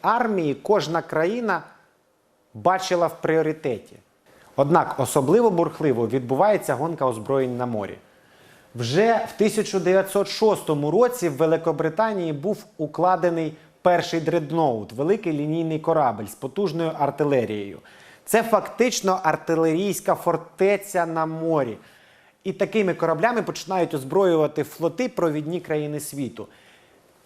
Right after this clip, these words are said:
Також в цей час кожна з країн розробляє нову програму морських озброєнь,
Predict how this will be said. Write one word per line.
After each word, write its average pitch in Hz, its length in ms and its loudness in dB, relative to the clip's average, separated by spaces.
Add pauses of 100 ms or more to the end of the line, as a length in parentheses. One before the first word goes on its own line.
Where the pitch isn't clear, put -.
(120)
Також 220 380 2
в - 160 -10
цей 190 260 2
час 233 560 -2 (1080)
кожна 185 420 2
з - 100 -10
країн 214 440 0
розробляє 175 640 0
нову 165 280 -2
програму 185 560 0
морських 156 500 -2
озброєнь, 127 580 0